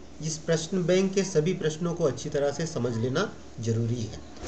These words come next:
तो चलिए start करते हैं। और आज हमने start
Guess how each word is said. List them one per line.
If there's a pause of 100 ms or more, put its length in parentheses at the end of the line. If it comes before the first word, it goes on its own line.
(240)
तो
चलिए
start
करते
हैं। (440)
और
आज
हमने
start